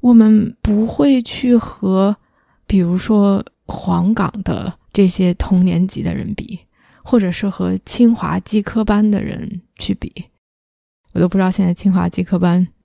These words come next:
whether it's a thing or not，但当年就是他们这些人就是搞竞赛的，非常聪明，要去保送上清华北大。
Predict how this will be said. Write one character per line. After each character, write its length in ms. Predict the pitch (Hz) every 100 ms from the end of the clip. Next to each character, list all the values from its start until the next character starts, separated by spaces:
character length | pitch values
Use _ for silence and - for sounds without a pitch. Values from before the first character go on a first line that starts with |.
| -
whether 260 | 190 180 180
it's 140 | 170
a 40 | 180
thing 280 | - 185 202
or 160 | 185
not， 280 | 156 - 175 - _ -
但 140 | 226 214
当 200 | 208 220
年 200 | 202 175
就 120 | 190
是 300 | 185 170 170 - _
他 160 | - 220
们 100 | 214
这 80 | 208
些 160 | -
人 140 | 185 180
就 100 | 190
是 100 | 185
搞 180 | - 165
竞 200 | 185 196
赛 220 | 220 190
的， 140 | -
非 180 | - 196
常 260 | 196 175 175
聪 300 | - 196 190
明， 240 | 180 170 - _ _ _ -
要 280 | 214 190 180
去 580 | - - - 190 180 170
保 180 | - -
送 240 | 185 208 190
上 180 | 180
清 200 | 175 208
华 160 | 190 185
北 180 | 185 -
大。 340 | 185 - 175